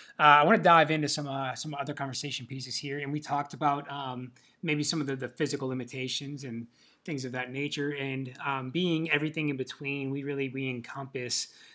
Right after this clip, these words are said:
the, the triune being, being made up of the body, the mind, and the spirit, so to say. And, uh, as a whole, um, if you guys don't already know this about everything in between,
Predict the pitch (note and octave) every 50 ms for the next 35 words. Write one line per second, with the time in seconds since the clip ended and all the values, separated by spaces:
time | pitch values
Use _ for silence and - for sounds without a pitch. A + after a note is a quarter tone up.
0 | _ - E3 D3+ D3 C#3+ C#3 C3 B2+ A#2+ C3 B2+ B2 - - _ _ - - F#3
1 | F3 E3+ E3 D#3+ D3+ C#3 C3 B2+ C#3 C#3 C3+ C3 B2+ B2 A#2+ B2 C3+ B2+ B2+ B2+
2 | B2+ B2+ B2 B2+ B2+ B2+ - C3+ B2+ A#2+ B2 C3+ B2+ B2 A2 C3+ B2+ B2+ C3 C3+
3 | B2 B2 B2 B2 A#2+ B2+ C3 C3 B2+ B2 A#2 A#2 A2+ A2+ A2 - - - - -
4 | F#3+ G3 E3+ C#3+ B2 A#2+ A#2+ - _ - - - - - _ - - - C3+ B2
5 | A#2+ - - - C3+ B2+ B2 B2 B2+ - - C3+ B2+ B2 B2+ B2+ B2+ A#2+ A#2+ A#2
6 | A#2 A#2 A#2 - _ _ _ _ - E3 E3+ D#3+ E3 C#3+ - - D3 D3 D3 D3+
7 | E3 - - C#3 C3 C3+ C3 C3 C3 B2 - - D3 D3 C#3 C3 B2+ C#3+ C#3+ C#3+
8 | - - C3+ C3+ C3+ C3+ C3+ C3+ C3 B2+ A#2+ G#2+ A#2+ A#2+ C3 C#3+ C#3+ D3 C#3+ C3
9 | C#3 C3+ C3 - - A#2+ - - B2 C3 C3 B2+ B2 C3 B2+ - C3 B2+ A#2+ A#2+
10 | A#2 - - B2+ B2 B2+ C3 D3 D3 D3